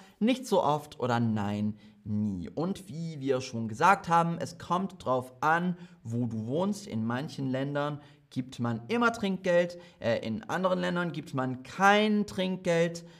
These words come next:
Äh, also, ja, es kommt drauf an. Ich fand es in Amerika sehr interessant, weil, ja,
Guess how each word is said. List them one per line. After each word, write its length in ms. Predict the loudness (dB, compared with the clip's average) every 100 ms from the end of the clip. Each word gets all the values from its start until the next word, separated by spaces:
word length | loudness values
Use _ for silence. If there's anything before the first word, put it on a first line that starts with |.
| _ -4
Äh, 260 | 0 0 -2 -2
also, 880 | 0 2 2 0 -2 -2 -2 -4 -8 -20 -10
ja, 240 | -6 -6 -8
es 180 | -14 -14
kommt 540 | -8 -4 -2 -4 -8 -16 -20 -20 _
drauf 360 | -8 -6 -4 -6 -16 _ _ -10
an. 360 | -8 -6 -8 -12 -20 -8
Ich 160 | -4 0
fand 180 | 0
es 100 | 0
in 200 | -6 -6
Amerika 880 | -4 -2 0 -2 -4 -4 -2 -2 -4 -14 _ _ _ _
sehr 220 | -4 -2
interessant, 680 | -4 -8 -6 -4 -4 -8 -8
weil, 520 | -4 0 0 0 -2 -6 -12 -20 -20 _
ja, 320 | -2 0 0